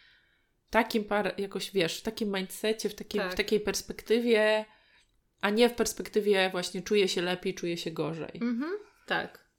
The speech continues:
Speaker 2: Tak, że to jest jakiś kolejny sposób na to, jak o tym możemy rozmawiać,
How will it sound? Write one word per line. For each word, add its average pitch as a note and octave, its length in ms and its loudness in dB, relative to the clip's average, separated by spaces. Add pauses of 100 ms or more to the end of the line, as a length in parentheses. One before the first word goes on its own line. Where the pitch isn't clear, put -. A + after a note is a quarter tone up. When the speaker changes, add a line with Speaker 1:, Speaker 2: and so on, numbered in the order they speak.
(400)
Speaker 2:
Tak, G3 240 -8
że B3 80 -8
to F4 100 -4
jest E4 100 -2
jakiś D#4 240 -2
kolejny C#4+ 640 4
sposób C4 500 0
na A#3 120 0
to, A#3 120 -2
jak A3 200 0
o A3 80 0
tym A3 200 -2
możemy G#3 360 -2
rozmawiać, F#3+ 520 -4